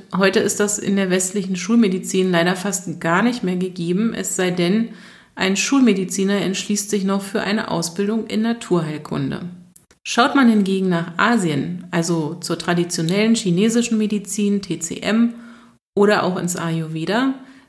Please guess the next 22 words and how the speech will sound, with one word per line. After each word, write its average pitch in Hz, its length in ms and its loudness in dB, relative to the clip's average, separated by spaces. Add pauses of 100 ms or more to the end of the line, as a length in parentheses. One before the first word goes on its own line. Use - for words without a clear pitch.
(200)
dann 202 480 0
finden 240 280 4
sich 220 220 0
dort 196 300 -2
viel 262 420 0
engere 202 320 0
Verknüpfungen, 208 920 -2 (520)
die 214 120 0
dann 220 180 2
auch 196 320 -2
das - 320 -4
nächste 180 420 4
Zitat 165 540 -4
gut 240 240 -4
widerspiegelt. 147 720 -4 (760)
"Die 190 140 4
wirksamste 254 560 2
Medizin 196 760 0
ist - 280 -4
die 165 60 0
natürliche 233 680 0
Heilkraft, 180 640 -4